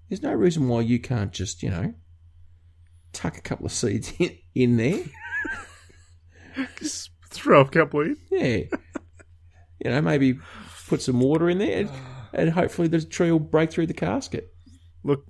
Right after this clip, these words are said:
Speaker 2: you never know. But look, I, it's actually really cool. I will put a, um, a link up to this 'cause it's really interesting when we upload this.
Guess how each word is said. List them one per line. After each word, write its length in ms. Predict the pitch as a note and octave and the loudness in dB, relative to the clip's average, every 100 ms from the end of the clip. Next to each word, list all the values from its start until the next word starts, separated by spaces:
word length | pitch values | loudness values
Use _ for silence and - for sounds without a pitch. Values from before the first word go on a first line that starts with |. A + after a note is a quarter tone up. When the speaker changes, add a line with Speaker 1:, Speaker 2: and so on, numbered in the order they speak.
| - | -4
Speaker 2:
you 180 | C3 | 0
never 340 | A#2 A2+ A2 G#2 | 0 2 0 2
know. 220 | G2 F#2 F2 | 0 0 2
But 80 | |
look, 240 | C3+ E3+ F3 | 4 4 4
I, 200 | D#3 F3 D#3 | 4 4 4
it's 120 | C#3+ | 4
actually 260 | G3 - C#3 | 4 4 4
really 220 | B2 G#2 | 6 4
cool. 280 | - G#2 - | 4 2 2
I 140 | A#2 | 0
will 160 | B2 A#2+ | 2 0
put 360 | A2+ D3+ C#3+ - | -4 -6 -4 -2
a, 280 | A2 G2+ G2+ | 0 0 -2
um, 340 | G2 F#2+ F#2+ - - | -2 -4 -6 -10 -4
a 100 | G#2 | -2
link 320 | G2+ G#2 A2+ | 0 -2 -2
up 160 | A#2 - | -6 -6
to 40 | |
this 220 | F#2 F#2 - | -6 -8 -8
'cause 200 | A#2 - | -8 -8
it's 160 | - | -10
really 440 | A2 B2 C3+ A#2 G#2 | -8 -6 -2 -2 -4
interesting 380 | A2 G#2 - | -6 -6 -6
when 120 | F#2+ F#2+ | -6 -4
we 120 | F#2 | -4
upload 380 | F#2+ F#2+ G#2 G2 | -4 -2 -2 -4
this. 280 | E2 - | -8 -10